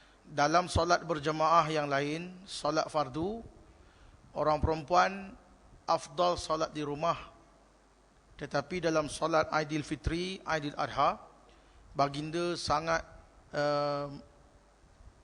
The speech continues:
menganjurkan supaya laki-laki dengan perempuan semua datang.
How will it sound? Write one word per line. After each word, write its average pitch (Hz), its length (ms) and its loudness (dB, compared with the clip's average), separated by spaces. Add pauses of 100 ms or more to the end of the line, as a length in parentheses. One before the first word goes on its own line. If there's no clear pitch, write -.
(180)
menganjurkan 160 960 -2
supaya 160 480 -2
laki-laki 160 640 -2
dengan 160 160 -4
perempuan 165 400 -4
semua 202 320 -8
datang. 131 400 -2